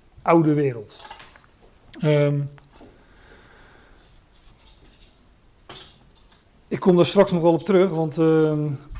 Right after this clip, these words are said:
daar zijn we nog lang, eh, nog lang niet klaar mee.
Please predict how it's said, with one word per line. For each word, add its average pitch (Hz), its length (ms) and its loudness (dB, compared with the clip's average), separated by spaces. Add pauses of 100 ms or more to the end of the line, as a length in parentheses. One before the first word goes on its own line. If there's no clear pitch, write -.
(360)
daar 175 160 -2
zijn 151 180 -2
we 151 60 -2
nog 147 140 -2
lang, 160 260 -2
eh, 151 300 -4
nog 151 220 -4
lang 160 200 -2
niet 147 140 -4
klaar 185 300 2
mee. 143 260 -6